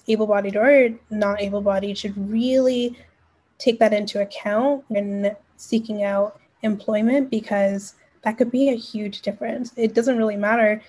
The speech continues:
You might wanna take a job that's five thousand dollars less a year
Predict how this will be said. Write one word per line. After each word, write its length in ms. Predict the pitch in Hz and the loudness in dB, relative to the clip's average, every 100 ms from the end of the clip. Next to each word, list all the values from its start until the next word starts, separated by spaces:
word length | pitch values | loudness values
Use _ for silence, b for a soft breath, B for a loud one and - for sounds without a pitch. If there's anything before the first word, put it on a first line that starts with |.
| B | B
You 80 | 247 | -2
might 140 | 262 277 | 0 2
wanna 180 | 233 226 | 0 0
take 220 | 262 254 | 2 2
a 40 | |
job 240 | 233 208 202 | 4 4 2
that's 160 | 202 | -2
five 220 | - 214 | 0 0
thousand 280 | 208 202 202 | 2 0 0
dollars 280 | 202 196 196 | 2 2 4
less 220 | 202 202 | 2 0
a 80 | 202 | -6
year 480 | 202 254 233 208 | -2 2 2 -2